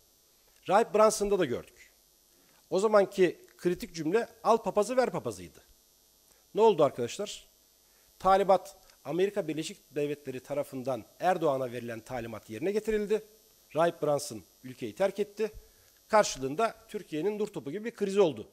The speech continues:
Az önce bahsettim. O kur şoku Rahip Brunson'a bağlanan bir kur şokuydu. Gazeteci Deniz Yücel meselesinde ne oldu? Orada da yine benzer bir durumla karşılaştık. Yani dönüp uluslararası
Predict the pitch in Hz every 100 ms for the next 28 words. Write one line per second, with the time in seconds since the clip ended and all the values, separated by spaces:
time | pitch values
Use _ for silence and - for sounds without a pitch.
0 | - 143 143 185 190 185 190 143 - _
1 | _ - - 226 - 156 - 240 - _
2 | _ _ - 208 214 214 208 196 160 135
3 | 135 127 117 107 101 - - - - 92
4 | - - - _ _ _ _ _ _ _
5 | - 214 262 240 214 220 233 202 214 165
6 | - - 139 - 156 - 160 147 104 92
7 | 131 185 _ _ _ _ _ - 180 240
8 | 247 202 160 151 143 127 113 107 95 95
9 | 78 - 73 - _ _ _ _ _ _
10 | _ 131 196 247 143 180 185 - - _
11 | _ _ _ _ _ _ _ _ _ 143
12 | 160 170 220 220 196 180 180 -